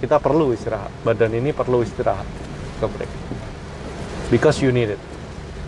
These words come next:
Yang kedua, about taking a break, tentang istirahat,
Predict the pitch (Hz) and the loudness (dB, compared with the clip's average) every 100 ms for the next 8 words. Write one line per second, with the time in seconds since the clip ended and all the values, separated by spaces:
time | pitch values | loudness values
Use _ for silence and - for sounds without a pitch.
0 | - - - - - - - - - - | -10 -8 -8 -8 -8 -6 -4 -2 -2 -2
1 | - 151 151 151 139 151 214 220 214 - | 2 6 8 8 10 10 8 6 2 -6
2 | - - - - - - - 135 131 143 | -12 -12 -12 -12 -14 -6 -2 4 4 4
3 | 135 147 151 131 135 196 - - - - | 0 -2 -4 2 2 2 -2 -14 -12 -12
4 | - - - - - - - - - - | -12 -12 -12 -12 -12 -12 -12 -10 -6 -4
5 | - - 131 143 143 139 160 151 139 147 | -2 2 6 8 6 6 6 6 6 4